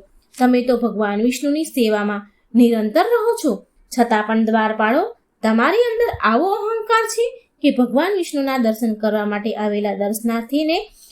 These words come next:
તમે બહારથી જ પાછા વાળી રહ્યા છો?" આ વાત સાંભળીને એ દ્વારપાળોએ કહ્યું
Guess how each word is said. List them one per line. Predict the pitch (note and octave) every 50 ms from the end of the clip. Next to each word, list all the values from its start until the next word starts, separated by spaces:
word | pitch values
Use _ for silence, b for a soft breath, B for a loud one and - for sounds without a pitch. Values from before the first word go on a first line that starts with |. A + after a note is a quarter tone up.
| b b _
તમે | F4+ A#4 B4 B4 D#4+
બહારથી | C4+ B3+ A3 A3+ B3 A#3 A#3 C4+ E4 E4+
જ | E4+ -
પાછા | E4+ E4+ E4+ - F#4+ F4
વાળી | E4+ D#4+ D#4 E4 E4+ E4+
રહ્યા | F4 E4+ F4+ F4 F4
છો?" | F4 - G#4 A4 - _ _ _ _ _ _ _ _ _
આ | - A#3 A3+ A3
વાત | G#3+ G#3 G#3 G#3
સાંભળીને | G#3 A#3+ A3+ A#3 A3+ A3+ G3+ G3 G3+ G3+ G3+ G3+ - _ _ _ _ -
એ | C4 B3+ G#3
દ્વારપાળોએ | G3 G#3+ G#3+ A3+ B3 C4 - G#3+ G3+ G3+ G3 G3 F#3+ F#3 F#3+
કહ્યું | F#3+ A3 A#3 G#3+ A3 G#3+ G#3+